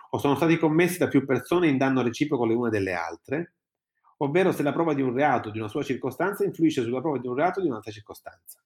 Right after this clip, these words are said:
Cioè, in tutta questa serie di ipotesi, che praticamente prende tutto, c'è comunque dei rap-, ci sono comunque dei rapporti tra questi due procedimenti, no? Per esempio, io com-, c-, commettiamo dei reati l'uno in danno reciproco dell'altro, cioè ci prendiamo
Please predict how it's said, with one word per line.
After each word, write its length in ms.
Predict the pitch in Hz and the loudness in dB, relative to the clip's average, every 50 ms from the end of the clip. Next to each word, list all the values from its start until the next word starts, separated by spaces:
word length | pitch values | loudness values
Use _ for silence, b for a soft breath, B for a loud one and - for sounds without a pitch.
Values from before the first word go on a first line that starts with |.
| _ | _
Cioè, 280 | _ - 170 143 117 - - | _ -8 -8 -8 -6 -6 -6
in 160 | 170 170 170 | -6 -4 0
tutta 300 | - 277 262 277 - 139 | 0 0 0 0 -2 -2
questa 220 | 135 123 - 123 | -2 -2 -4 -2
serie 220 | - 180 180 160 127 | 0 2 2 2 2
di 100 | 123 113 | 0 -2
ipotesi, 680 | 107 107 104 90 92 - 98 - - 135 147 147 - _ | -2 -4 -6 -6 -6 -8 -10 -8 -6 -6 -6 -8 -10 _
che 120 | - 117 | -12 -8
praticamente 580 | - 123 123 117 117 113 123 143 143 135 117 87 | -6 -4 -2 0 0 0 2 0 0 0 0 0
prende 300 | - 107 107 98 90 - | 2 0 2 0 0 -2
tutto, 580 | - 85 80 - _ - 92 113 - - _ _ _ _ _ _ _ _ _ _ _ _ _ _ _ _ _ _ _ _ _ _ _ _ _ B B B B B _ _ | -4 -8 -10 -10 _ -6 -6 -6 -6 -8 _ _ _ _ _ _ _ _ _ _ _ _ _ _ _ _ _ _ _ _ _ _ _ _ _ B B B B B _ _
c'è 220 | - - 240 - | -2 -2 -2 0
comunque 400 | - 139 139 180 220 - - 151 | 0 2 2 2 2 2 2 4
dei 100 | 139 135 | 4 4
rap-, 260 | 135 147 147 - - | 4 2 0 -4 -8
ci 80 | - - | -8 -6
sono 160 | 208 208 139 | -4 -2 -2
comunque 300 | - 135 180 202 - 156 | 0 -2 -2 -2 0 0
dei 100 | 139 123 | 0 0
rapporti 480 | 113 107 - - 190 196 - - - 127 | 0 -2 -2 0 0 0 0 -2 -4 -6
tra 140 | 113 110 | -6 -4
questi 220 | - 117 104 - 113 | -4 -4 -4 -4 -4
due 100 | 110 101 | -6 -4
procedimenti, 720 | 107 104 - 107 95 92 101 95 92 90 - - - - _ _ _ _ _ _ _ _ _ - - _ _ _ _ _ _ _ _ _ _ _ _ _ _ | -4 -4 -4 -4 -4 -4 -4 -4 -6 -8 -8 -12 -16 -20 _ _ _ _ _ _ _ _ _ -20 -20 _ _ _ _ _ _ _ _ _ _ _ _ _ _
no? 420 | - 117 123 131 131 - - _ _ _ _ _ _ _ _ _ _ _ _ _ _ _ _ _ _ _ _ _ _ _ | -6 -6 -4 -4 -6 -10 -16 _ _ _ _ _ _ _ _ _ _ _ _ _ _ _ _ _ _ _ _ _ _ _
Per 160 | - - 120 | -4 0 0
esempio, 380 | 117 - 143 156 170 156 127 107 | 2 2 4 2 2 2 4 4
io 180 | 120 160 170 | 6 6 4
com-, 280 | 170 131 117 117 - - | 4 0 -2 -2 -4 -8
c-, 320 | - - - - - 117 | -12 -14 -12 -10 -10 -8
commettiamo 540 | - - 139 131 127 127 131 165 160 147 131 | -4 -2 0 0 0 0 0 0 0 0 0
dei 120 | 120 123 123 | 0 0 0
reati 380 | 127 135 156 175 175 - 151 | 2 2 0 0 -2 -4 -4
l'uno 240 | 131 131 151 160 156 | -2 -2 -2 -2 -2
in 120 | 147 131 | -2 -4
danno 260 | 117 120 110 127 143 139 | -4 -4 -4 -4 -6 -6
reciproco 480 | 120 110 - 131 143 160 143 - 135 | -6 -6 -8 -6 -6 -6 -6 -6 -6
dell'altro, 640 | 113 110 104 113 143 156 135 110 117 - - 101 90 | -6 -4 -4 -2 -2 -2 -2 -2 -6 -8 -10 -12 -8
cioè 160 | - - 131 | -4 -4 -4
ci 120 | 131 - - | -4 -4 -8
prendiamo 500 | 123 117 117 123 131 143 143 131 - | -8 -6 -6 -4 -4 -4 -4 -4 -6